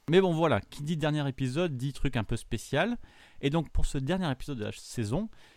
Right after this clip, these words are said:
j'ai choisi de faire un peu différemment. J'ai plein de petites histoires en fait en réserve ou de petits faits que je voudrais vous raconter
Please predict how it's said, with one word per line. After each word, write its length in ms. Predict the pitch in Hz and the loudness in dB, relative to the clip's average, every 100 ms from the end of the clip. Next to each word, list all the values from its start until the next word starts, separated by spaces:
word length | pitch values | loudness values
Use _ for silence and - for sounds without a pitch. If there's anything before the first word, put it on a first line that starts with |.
| - | -14
j'ai 160 | 110 190 | -8 4
choisi 640 | - 143 139 131 170 220 - _ - | 6 6 4 -2 -4 -8 -12 _ -16
de 220 | 120 131 | -6 -2
faire 260 | - 185 - | 2 0 0
un 80 | 139 | -4
peu 200 | - 175 | 4 4
différemment. 640 | 139 135 - 139 117 87 - - _ - | 4 -4 0 2 2 0 -6 -20 _ -6
J'ai 240 | 120 139 175 | -2 0 0
plein 400 | - 240 294 277 | 6 6 8 4
de 80 | |
petites 340 | - 202 - - | 4 -4 -6 -12
histoires 380 | 160 - 165 202 | -8 0 0 2
en 100 | 135 | 0
fait 300 | 190 202 - | 0 -4 -2
en 120 | 117 | 0
réserve 480 | 135 131 147 208 226 - - | 0 0 0 -2 -4 -10 -4
ou 100 | 135 | 2
de 120 | 127 143 | 4 6
petits 420 | 156 151 - 135 | 6 6 0 -2
faits 400 | - 165 160 147 - | 0 2 2 0 -4
que 80 | |
je 80 | 107 | -2
voudrais 220 | 110 123 | 0 0
vous 100 | 147 | 0
raconter 600 | 120 120 123 131 170 226 | 0 0 0 0 0 -2